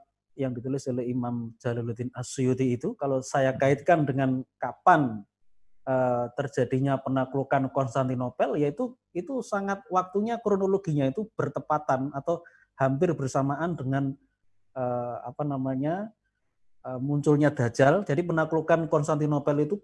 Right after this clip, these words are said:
Speaker 1: persis sebelum munculnya Dajjal. Padahal Dajjal itu nanti akan diperangi oleh siapa? Dia itu nanti akan diperangi oleh Imam Mahdi bersama Nabi Isa alaihi salam.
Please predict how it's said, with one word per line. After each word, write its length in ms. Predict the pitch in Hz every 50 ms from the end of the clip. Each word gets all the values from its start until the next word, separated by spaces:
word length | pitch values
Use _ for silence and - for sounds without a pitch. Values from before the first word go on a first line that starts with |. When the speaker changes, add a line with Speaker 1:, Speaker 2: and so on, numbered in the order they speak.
| _
Speaker 1:
persis 380 | _ - 190 - - - 262 - - -
sebelum 440 | - 202 - - 151 156 175 160 160
munculnya 720 | 160 170 165 165 156 - 160 151 147 147 156 165 180 190 - _ _ _ _ _ _ _
Dajjal. 520 | - 135 123 - - 120 107 104 104 107
Padahal 360 | - 151 135 147 165 208 202
Dajjal 380 | 214 - 156 147 151 165 151 147
itu 180 | 151 147 175 240
nanti 320 | 226 202 190 196 240 269
akan 420 | 247 180 185 - 202 202 202 202 202 - _ _ _ _ _ _ _ - -
diperangi 640 | _ - 151 151 156 151 170 165 170 185 202 208 165
oleh 220 | 165 175 180 180
siapa? 640 | 175 180 175 175 160 160 - - - 120 113 117 -
Dia 180 | - 151 170 160
itu 100 | 156 247
nanti 300 | 226 190 180 180 208 233
akan 400 | 170 170 - - 190 202 208 202 _ _ _ _ _ _ _
diperangi 640 | - 143 131 - 147 135 139 131 131 139 156 190 196
oleh 340 | - 143 143 147 175 190 196 - _ _ _ _ _ _ -
Imam 320 | 143 147 147 143 139 135
Mahdi 640 | 135 131 127 120 120 - - 151 175 226 262 - - - _ _ _ _ _ _
bersama 560 | _ - 127 123 - 131 117 120 127 147 165
Nabi 600 | 175 160 147 135 123 - - 135 143 165 190 202 - _ _ _ _ _ _ _ _
Isa 500 | - 131 123 120 - - 139 151 170 -
alaihi 380 | - 135 123 123 120 110 120 127
salam. 680 | - - - - - 196 196 175 165 165 156 151 185